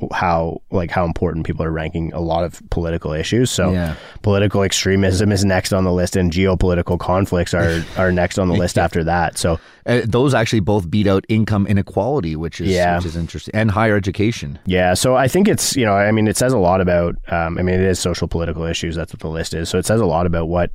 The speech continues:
Speaker 1: developers are paying attention to right now.
Speaker 2: Yeah.
Speaker 1: The next is economic and financial issues in twenty twenty-four. So interest rates and cap-, cost of capital is leading.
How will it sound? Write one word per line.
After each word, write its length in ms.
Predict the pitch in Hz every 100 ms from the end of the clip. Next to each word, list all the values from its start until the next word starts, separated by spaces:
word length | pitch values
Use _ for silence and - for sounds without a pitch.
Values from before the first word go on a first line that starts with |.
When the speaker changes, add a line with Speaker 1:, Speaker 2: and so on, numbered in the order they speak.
| 95
Speaker 1:
developers 460 | 92 82 92 92 85
are 40 |
paying 160 | 90 85
attention 340 | - 87 -
to 100 | 107
right 120 | 107
now. 180 | 101 135 -
Speaker 2:
Yeah. 260 | 85 82 78 - -
Speaker 1:
The 80 | 113
next 200 | 113 -
is 80 | 123
economic 440 | 107 101 95 95
and 120 | 95
financial 380 | 92 85 82 101
issues 300 | 92 104 98
in 80 | 101
twenty 180 | 98 98
twenty-four. 480 | 104 95 104 101
So 300 | 98 87 85 - - - 104
interest 260 | 98 101
rates 160 | 98 92
and 80 | 95
cap-, 240 | 87 87 -
cost 240 | - 95 90
of 60 |
capital 340 | 90 85 90 87
is 120 | 82
leading. 440 | 85 85 85 85